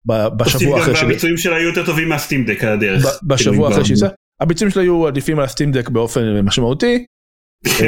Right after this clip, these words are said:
Speaker 1: אה, זה,
Speaker 2: ברור.
Speaker 1: זה ב-, ב-, ב-, זה basically יהיה GeForce, אה, ארבעים תשעים עם שני, אה, שלטים בצדדים.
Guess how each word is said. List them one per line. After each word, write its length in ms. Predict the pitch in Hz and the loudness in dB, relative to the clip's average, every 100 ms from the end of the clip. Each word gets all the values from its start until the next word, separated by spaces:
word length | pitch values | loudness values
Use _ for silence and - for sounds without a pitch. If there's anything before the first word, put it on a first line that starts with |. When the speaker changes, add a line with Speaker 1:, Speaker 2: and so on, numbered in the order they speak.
| - | 2
Speaker 1:
אה, 60 | |
זה, 160 | 147 135 | 2 2
Speaker 2:
ברור. 120 | 139 | 0
Speaker 1:
זה 120 | 160 | 2
ב-, 260 | 156 156 175 | 0 0 -2
ב-, 240 | 165 160 | -2 -2
ב-, 140 | 175 170 | -4 -2
זה 100 | 170 | -2
basically 400 | 196 208 214 175 | -2 -2 -2 0
יהיה 400 | 156 165 160 139 | 2 2 0 0
GeForce, 640 | 113 156 - 147 127 147 | -2 -4 -2 -4 -2 -2
אה, 120 | 127 | 0
ארבעים 300 | 120 127 131 139 | 0 0 0 -2
תשעים 440 | 123 165 190 185 180 - - | -2 0 0 0 -2 -8 -4
עם 200 | 123 113 | 0 0
שני, 520 | - - 123 123 117 | -2 -2 0 2 2
אה, 60 | 104 | 0
שלטים 380 | 110 104 117 104 | 0 0 2 2
בצדדים. 420 | - 101 95 | 2 2 2